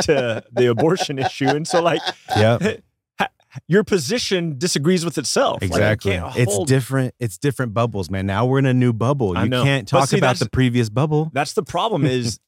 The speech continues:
Speaker 1: they, they want to keep their categories separate for each of
Speaker 2: Mm-hmm.
Speaker 1: their arguments. Their, their ideologies and their truths don't even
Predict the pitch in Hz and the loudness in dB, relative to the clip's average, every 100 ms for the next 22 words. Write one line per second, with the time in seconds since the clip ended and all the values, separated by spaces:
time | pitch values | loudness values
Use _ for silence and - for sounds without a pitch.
0 | _ 131 131 131 117 123 113 131 156 151 | _ 2 4 2 2 0 2 2 0 -4
1 | 123 - 160 120 117 139 127 127 123 110 | -6 -4 -2 0 0 2 0 2 0 0
2 | - - - 104 104 - 104 92 101 110 | 0 0 0 -2 -2 -4 -2 0 0 -2
3 | 113 120 143 120 107 107 - - - - | -4 -2 -2 0 0 0 -4 -6 -8 -20
4 | - _ 143 139 _ 110 110 151 180 208 | -20 _ 0 0 _ -20 0 2 2 2
5 | 143 123 120 120 110 104 101 98 107 107 | 0 -2 0 2 2 2 0 0 0 0
6 | 107 143 180 - 117 107 - 123 120 110 | 2 2 2 0 0 0 0 2 2 2
7 | 107 101 | 0 -4